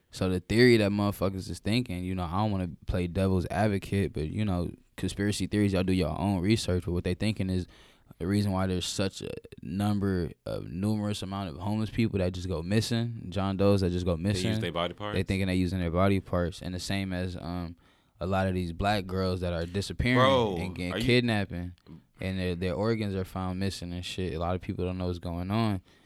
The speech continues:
Speaker 1: Some of these, uh, larger companies might be buying stocks,
Speaker 2: I
Speaker 1: man.
Speaker 2: literally just reposted a post of a girl, of a missing post that was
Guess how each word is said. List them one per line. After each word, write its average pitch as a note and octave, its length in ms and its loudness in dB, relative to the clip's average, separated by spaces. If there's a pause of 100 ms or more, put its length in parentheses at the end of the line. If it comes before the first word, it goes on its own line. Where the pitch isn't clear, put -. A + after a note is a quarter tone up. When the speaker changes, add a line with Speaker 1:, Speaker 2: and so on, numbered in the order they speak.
(140)
Speaker 1:
Some G2 200 -6
of G2 80 -2
these, F#2 240 -2
uh, E2+ 340 -2
larger F2+ 300 0
companies G2 440 -2
might E2 200 -8
be F2 80 -10
buying E2 320 -8
stocks, G#2+ 440 -6
Speaker 2:
I E2+ 100 -2
Speaker 1:
man. F2 140 0
Speaker 2:
literally G2+ 320 -2
just E2+ 260 -10
reposted E2 520 -10
a D2 60 -12
post D2+ 320 -10
of C#2 100 -14
a C#2 60 -14
girl, C#2+ 580 -12 (100)
of C#2 140 -12
a C#2 60 -14
missing C#2+ 320 -12
post B1 400 -16
that B1+ 120 -18
was A#1+ 140 -20